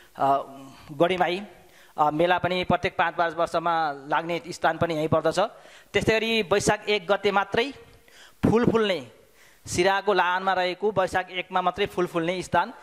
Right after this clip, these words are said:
सलहेस फुलबारी पनि, अ, यही प्रदेश नम्बर दुईमा पर्छ। सिराको बाबाताल, अ, सप्तरीको छिन्नमस्ताका कुराहरू, अ, होइन, कङ्कली माईका कुराहरू, विभिन्न माईका कुराहरू, अ, त्यस्तै गरी धनुषा धाम लगायतका विभिन्न स्थानहरू रहेका छन्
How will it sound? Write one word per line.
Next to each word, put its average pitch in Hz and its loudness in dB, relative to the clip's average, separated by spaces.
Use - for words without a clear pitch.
सलहेस 190 0
फुलबारी 170 0
पनि, 185 0
अ, 160 2
यही 180 0
प्रदेश 165 0
नम्बर 160 0
दुईमा 160 0
पर्छ। 160 -2
सिराको 160 0
बाबाताल, 160 0
अ, 143 2
सप्तरीको 165 0
छिन्नमस्ताका 165 0
कुराहरू, 165 0
अ, 143 0
होइन, 180 0
कङ्कली 170 0
माईका 165 0
कुराहरू, 160 0
विभिन्न 160 -2
माईका 160 0
कुराहरू, 160 2
अ, 147 2
त्यस्तै 160 0
गरी 156 -12
धनुषा 151 2
धाम 151 0
लगायतका 175 0
विभिन्न 196 -2
स्थानहरू 185 0
रहेका 160 0
छन् 196 -2